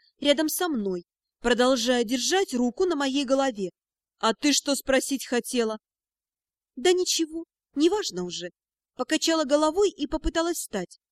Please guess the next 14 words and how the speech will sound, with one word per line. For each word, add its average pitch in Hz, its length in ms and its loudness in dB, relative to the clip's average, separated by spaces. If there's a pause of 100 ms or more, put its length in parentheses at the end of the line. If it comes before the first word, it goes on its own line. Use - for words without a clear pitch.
(520)
Ну 240 420 2 (120)
нет, 294 300 2
Тимери 277 480 0
Терсани, 277 720 0 (200)
уж 233 260 -2
рассказывай, 233 800 2 (580)
улыбнулся 226 640 0
лорд 285 260 -2
Ярби. 185 420 -4 (360)
И 254 160 4
за 269 180 6
мой 262 220 2
педагогический 247 800 2
прокол 269 520 2